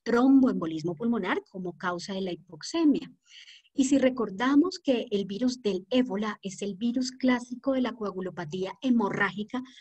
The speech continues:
por excelencia, cuando hablamos del sars cov dos, este va a ser el virus protrombótico por excelencia. Y ya hay evidencia de trombosis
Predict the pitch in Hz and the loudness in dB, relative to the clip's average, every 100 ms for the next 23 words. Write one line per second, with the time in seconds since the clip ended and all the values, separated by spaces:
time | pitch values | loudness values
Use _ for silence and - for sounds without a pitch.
0 | - _ 285 262 220 - 165 170 175 - | -20 _ 4 4 0 -6 -6 -6 -10 -4
1 | 269 294 _ - _ - 247 226 202 202 | -4 -4 _ -20 _ -2 0 2 2 2
2 | 196 202 226 220 220 - 233 190 196 - | 2 0 -4 -2 -4 -2 -2 -2 -4 -6
3 | 247 247 262 240 226 - 196 - 202 196 | -6 -2 0 0 -2 -8 -12 -10 -6 -6
4 | 190 240 233 240 196 190 185 214 - _ | -6 -4 -4 -4 -6 -6 -8 -10 -14 _
5 | 262 277 269 277 175 170 165 170 - 196 | 4 4 2 -2 -6 -8 -10 -12 -12 -10
6 | 190 170 156 - 277 392 - - - - | -6 -6 -8 -6 -2 -2 -4 -10 -16 -20
7 | - - - 254 262 247 269 311 330 294 | -20 -6 0 2 4 6 6 6 4 4
8 | 202 220 254 294 285 220 190 175 _ | 4 2 0 0 -2 -6 -8 -10 _